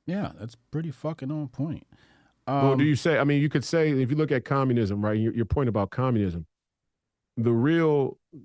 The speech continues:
Speaker 2: the, the real, um, to your point, <laughs> the central bank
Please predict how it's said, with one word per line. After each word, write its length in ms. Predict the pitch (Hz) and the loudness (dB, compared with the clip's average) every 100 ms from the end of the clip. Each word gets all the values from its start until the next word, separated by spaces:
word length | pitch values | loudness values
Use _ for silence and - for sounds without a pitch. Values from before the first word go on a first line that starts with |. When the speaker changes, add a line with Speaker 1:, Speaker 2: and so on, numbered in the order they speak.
| _ 120 - | _ -18 -8
Speaker 2:
the, 220 | 120 107 | -4 -2
the 160 | 117 | -2
real, 540 | 113 139 151 131 123 - | 0 0 2 2 0 -2
um, 460 | 120 107 101 92 - _ | -4 -4 -4 -8 -12 _
to 120 | - 147 | -4 0
your 140 | 113 | 0
point, 460 | - 175 170 104 - _ _ | 0 -2 0 -2 -4 _ _
<laughs> 220 | _ - | _ -6
the 640 | 104 117 113 _ _ 110 110 | -2 0 -2 _ _ -6 -4
central 400 | 165 165 135 110 | -2 -2 -2 -2
bank 360 | 127 147 123 | 0 0 -2